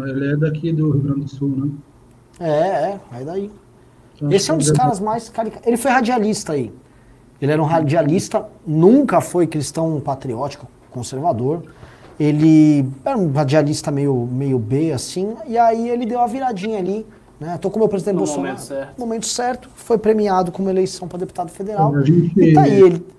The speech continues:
Speaker 1: a gente tem uma tradição de produzir políticos, eh, caricatos e, do ponto de vista prático pro país, completamente lesivos,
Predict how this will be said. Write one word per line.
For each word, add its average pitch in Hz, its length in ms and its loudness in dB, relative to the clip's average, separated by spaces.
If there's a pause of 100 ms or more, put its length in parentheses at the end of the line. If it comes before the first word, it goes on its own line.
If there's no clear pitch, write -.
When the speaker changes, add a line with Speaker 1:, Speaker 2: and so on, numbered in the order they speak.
(1120)
Speaker 1:
a 143 80 -4
gente 151 280 2
tem 160 80 2
uma 160 160 6
tradição 147 500 2
de 139 160 -6
produzir 143 460 -8
políticos, 131 920 -12 (120)
eh, - 20 -12 (240)
caricatos 135 960 -4
e, 127 500 0 (1400)
do 151 140 4
ponto 151 340 4
de 139 180 0
vista 139 640 0 (260)
prático 156 440 0
pro 151 160 -4
país, 143 380 -2
completamente 147 600 2
lesivos, 131 380 -2